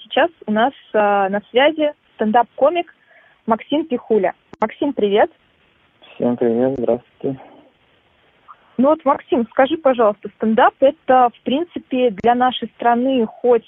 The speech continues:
Speaker 1: и уже достаточно популярный вид юмора, который на слуху, но всё-таки довольно новый при этом же. То есть вот такое противоречие. Расскажи, как ты пришёл в юмор и как ты пришёл непосредственно в стендап?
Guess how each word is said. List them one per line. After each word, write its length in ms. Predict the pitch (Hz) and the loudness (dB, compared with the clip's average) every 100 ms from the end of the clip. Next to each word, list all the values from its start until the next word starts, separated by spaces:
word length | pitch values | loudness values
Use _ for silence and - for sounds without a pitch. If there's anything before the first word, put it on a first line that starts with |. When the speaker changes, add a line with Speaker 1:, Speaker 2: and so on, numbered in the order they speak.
| - | -10
Speaker 1:
и 420 | 214 220 220 214 208 _ _ _ _ | -8 -4 -2 -2 -4 _ _ _ _
уже 500 | 208 220 214 247 233 190 | -6 -6 0 2 2 2
достаточно 880 | 208 - 208 202 202 202 190 190 196 _ _ _ _ - _ | -2 -2 -4 -4 -10 -6 -4 -4 -8 _ _ _ _ -20 _
популярный 840 | 220 247 240 302 453 320 208 147 _ | -4 0 4 4 2 -2 -4 -8 _
вид 260 | 185 226 - | -10 -10 -8
юмора, 420 | 208 226 185 175 | -4 -4 -4 -10
который 400 | - 185 214 208 | -6 -4 -2 -2
на 100 | 208 214 | -4 -6
слуху, 400 | 208 214 - 381 | -10 -6 0 0
но 360 | 220 220 285 311 320 - | 0 0 2 2 0 -2
всё-таки 360 | 269 277 - 247 | -4 -4 -6 -8
довольно 600 | 196 220 202 247 269 254 | 0 0 2 0 0 0
новый 380 | 247 226 185 - _ | 0 -2 -4 -16 _
при 140 | - 214 | -4 -2
этом 260 | 190 170 | -2 -6
же. 140 | 175 175 190 | -12 -14 -10
То 100 | 196 | -8
есть 160 | 196 - | -8 -8
вот 100 | 190 _ _ _ _ _ _ - | -12 _ _ _ _ _ _ -6
такое 260 | 214 254 | 0 2
противоречие. 840 | 233 240 - 226 240 214 180 - 190 | 2 0 -4 0 2 2 -2 -10 -10
Расскажи, 460 | 196 208 285 302 311 | -10 -4 -2 0 0
как 240 | 269 294 | -2 -2
ты 120 | - | -4
пришёл 540 | 226 220 - 240 220 202 | -6 -4 -2 -2 -2 -4
в 60 | 202 | -4
юмор 360 | 208 392 381 202 | -2 0 -2 -2
и 40 | |
как 220 | - 254 | -2 -4
ты 100 | - | -4
пришёл 340 | 226 208 - 240 | -8 -8 -4 -2
непосредственно 640 | 226 196 - 214 - 208 | -2 -4 -4 -6 -4 -10
в 40 | - | -6
стендап? 400 | 226 220 190 | -2 0 0